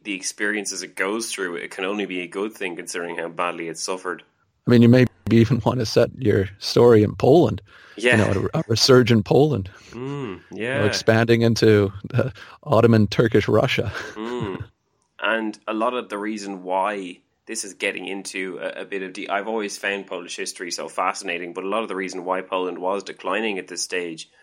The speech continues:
Speaker 1: was because the Russian influence was seen as so kind of overbearing. Within a, a generation, much of the Polish nobility is kind of,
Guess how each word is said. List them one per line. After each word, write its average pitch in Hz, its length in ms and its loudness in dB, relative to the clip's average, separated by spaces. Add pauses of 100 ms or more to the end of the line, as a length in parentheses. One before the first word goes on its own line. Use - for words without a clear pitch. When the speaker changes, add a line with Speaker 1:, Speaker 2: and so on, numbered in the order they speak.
(240)
Speaker 1:
was 107 160 -2
because 101 520 -4
the 98 100 -8
Russian 101 340 -6
influence 98 480 -6
was 90 120 -10
seen 92 200 -4
as 87 120 -6
so 90 160 -4
kind 90 260 -8
of - 80 -8
overbearing. 98 720 -2
Within 104 260 -6
a, 92 120 -6 (220)
a - 80 -12
generation, 101 640 -4
much 107 280 -10
of 95 80 -12
the 95 80 -10
Polish 98 340 -8
nobility 95 500 -8
is 87 120 -10
kind 92 320 -6
of, 87 180 -12